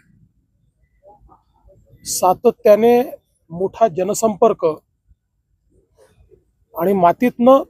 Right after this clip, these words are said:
तयार झालेलं अशा प्रकारचं ग्रामीण बाज असलेलं हे नेतृत्व होतं.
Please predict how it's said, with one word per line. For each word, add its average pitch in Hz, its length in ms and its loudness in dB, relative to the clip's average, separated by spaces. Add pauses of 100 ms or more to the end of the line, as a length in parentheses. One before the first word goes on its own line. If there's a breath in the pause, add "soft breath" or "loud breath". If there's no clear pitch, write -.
(120)
तयार 214 260 4
झालेलं 196 480 -4 (1300)
अशा 202 240 0
प्रकारचं 196 540 -4
ग्रामीण 190 320 2
बाज 196 280 0
असलेलं 196 440 -2 (840)
हे 185 60 -6
नेतृत्व 185 440 -4
होतं. 175 420 0